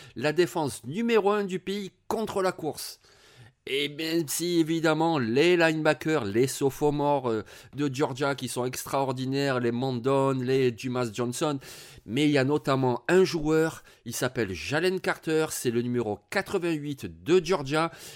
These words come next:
Et donc, une des clés du match, ce sera ce duel entre Steve Avila, dont tu viens de nous parler, et Jalen Carter, le defensive tackle de Georgia.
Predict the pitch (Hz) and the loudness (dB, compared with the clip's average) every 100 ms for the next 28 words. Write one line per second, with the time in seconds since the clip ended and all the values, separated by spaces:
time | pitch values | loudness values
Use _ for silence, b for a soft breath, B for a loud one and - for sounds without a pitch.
0 | 135 - 180 196 147 180 165 160 151 151 | -12 0 6 6 4 0 0 -4 -2 -2
1 | 156 143 131 139 170 185 - 165 170 135 | -2 -4 -2 -2 -2 -4 -2 -4 -4 -2
2 | 123 160 180 120 98 - - 131 143 143 | 0 0 0 -6 -8 -8 -6 0 0 0
3 | 175 196 196 135 117 - 113 113 117 123 | 0 -2 -2 -4 -4 -4 -2 -2 -4 -4
4 | 120 117 180 185 B B - 196 160 160 | -4 0 0 -2 B B 4 6 6 4
5 | 160 143 151 - 151 151 143 B B 107 | 0 0 -2 0 2 2 2 B B 0
6 | 139 147 143 131 - 131 123 104 95 120 | 2 2 0 0 -4 -4 -4 -6 -2 -2
7 | 117 92 113 98 101 78 90 | -2 -2 -2 -2 -6 -8 -10